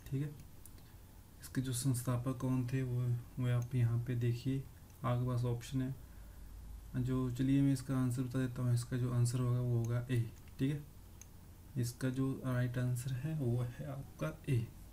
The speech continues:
Next question, which of the following statement organize शुद्धि movement? ओके, जो शुद्धि movement था हमारा, organize शुद्धि with a view to bring back converted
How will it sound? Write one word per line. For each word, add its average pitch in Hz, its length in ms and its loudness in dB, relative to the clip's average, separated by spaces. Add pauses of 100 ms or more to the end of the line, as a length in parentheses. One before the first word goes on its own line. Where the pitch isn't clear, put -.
(640)
Next 123 300 4
question, 127 380 0 (1700)
which 151 180 4
of 160 120 6
the 160 100 4
following 139 560 6
statement 135 640 4
organize 127 580 4 (420)
शुद्धि 131 280 8
movement? 110 420 6
ओके, 123 160 2 (720)
जो 127 60 2
शुद्धि 120 400 2
movement 127 420 6
था 127 60 2
हमारा, 123 300 4 (1160)
organize 135 300 8
शुद्धि 131 560 6
with 131 420 2
a 131 100 6 (120)
view 135 340 6
to 120 260 4
bring 131 260 8 (120)
back 123 380 2
converted 120 520 4